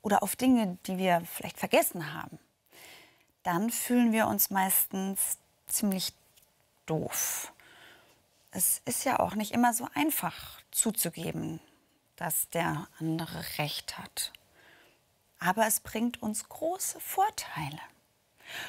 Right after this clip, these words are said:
Und wisst ihr, was wichtig ist? Dass wir den anderen freundlich auf Fehler aufmerksam machen. Nicht von oben herab oder fies.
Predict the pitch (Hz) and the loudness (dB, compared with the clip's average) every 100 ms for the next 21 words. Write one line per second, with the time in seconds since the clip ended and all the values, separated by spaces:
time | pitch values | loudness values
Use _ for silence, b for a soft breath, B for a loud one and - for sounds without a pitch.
0 | B - 170 175 - - - 196 185 - | B -4 -2 -2 -2 -4 -4 -4 -4 -4
1 | 330 - 175 - - 190 - - _ _ | -4 -4 -8 -10 -8 -8 -8 -10 _ _
2 | _ _ _ _ _ B B B B - | _ _ _ _ _ B B B B -2
3 | 240 240 - 247 214 202 - 226 233 220 | -2 0 0 0 0 -2 0 2 2 0
4 | 214 233 - - - 240 254 254 247 160 | -4 -6 -6 -4 2 4 6 4 -2 -10
5 | 156 - - - 156 - 165 - - - | -10 -12 -10 -4 -4 -2 -2 -2 -2 -4
6 | 156 156 - 165 156 160 - 160 - _ | -6 -4 -4 -4 -6 -8 -12 -16 -18 _
7 | b b b b b b _ 170 208 262 | b b b b b b _ 2 4 4
8 | - - 302 254 247 247 247 262 202 - | 0 -2 0 2 2 2 2 4 2 2
9 | - - _ 226 247 262 - 139 - - | -10 -20 _ -8 -6 -4 -4 -4 -6 -10